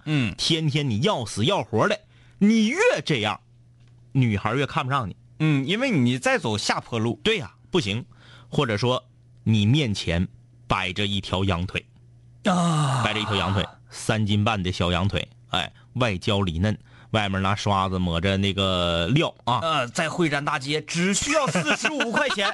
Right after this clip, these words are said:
Speaker 2: <laughs>
Speaker 1: 只需四十五元。
Speaker 2: 哎，旁边这边是干料，这边是实料啊，
Speaker 1: 嗯。
Speaker 2: 你片下一片薄薄的一片，你咔咔蘸得了。
Speaker 1: 我还是喜欢不蘸料。
Speaker 2: 你还喜欢不蘸料？原味儿的啊，
Speaker 1: 哎，进口的，
Speaker 2: 对。
Speaker 1: 哎。
Speaker 2: 哎，你这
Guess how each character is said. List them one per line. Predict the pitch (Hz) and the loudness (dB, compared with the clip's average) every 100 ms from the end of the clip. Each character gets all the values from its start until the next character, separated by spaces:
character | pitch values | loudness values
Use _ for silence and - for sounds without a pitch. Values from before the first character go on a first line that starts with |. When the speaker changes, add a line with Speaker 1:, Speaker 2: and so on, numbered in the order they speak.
| 403 | -2
Speaker 2:
<laughs> | 381 370 | -4 -6
Speaker 1:
只 | - 214 240 | -4 -2 0
需 | 294 | -2
四 | 285 285 254 | -4 -2 0
十 | 117 | 0
五 | 107 | 0
元。 | 156 | -2
Speaker 2:
哎， | 143 | -2
旁 | 95 | -2
边 | 101 | 0
这 | 107 | 0
边 | 104 98 | -2 -2
是 | |
干 | 104 101 | -2 -2
料， | 101 95 | 0 0
这 | |
边 | 98 98 | 0 0
是 | 98 | 0
实 | - | 0
料 | 117 107 | 0 2
啊， | 113 110 | 0 0
Speaker 1:
嗯。 | 165 | 0
Speaker 2:
你 | 160 143 | 0 0
片 | 120 127 98 | -2 -2 -2
下 | 95 | 0
一 | 104 | 0
片 | 113 107 | 0 -2
薄 | 92 113 | 0 0
薄 | 104 113 | 2 2
的 | |
一 | 117 | 0
片， | 110 135 - | 0 -2 -4
你 | 85 | -10
咔 | - - 87 | -6 -4 0
咔 | 87 | 0
蘸 | - 107 | 0 -2
得 | 85 95 | 0 0
了。 | 98 | 2
Speaker 1:
我 | 139 | 2
还 | 196 269 | 0 -2
是 | |
喜 | 175 | 0
欢 | 135 143 | 0 0
不 | 113 | 0
蘸 | 151 | -2
料。 | 113 104 - - | -2 -6 -10 -12
Speaker 2:
你 | - | -2
还 | 117 127 | 0 0
喜 | |
欢 | 110 | 0
不 | 92 | 0
蘸 | 90 | 0
料？ | 85 | 0
原 | 82 | 0
味 | 233 254 | 0 0
儿 | - | -2
的 | 101 | -2
啊， | 127 | 0
Speaker 1:
哎， | |
进 | - 185 | 0 0
口 | 151 107 | 0 -2
的， | |
Speaker 2:
对。 | 107 | -2
Speaker 1:
哎。 | 113 110 | 0 0
Speaker 2:
哎， | 101 - | -2 -4
你 | 87 | -6
这 | 87 | -4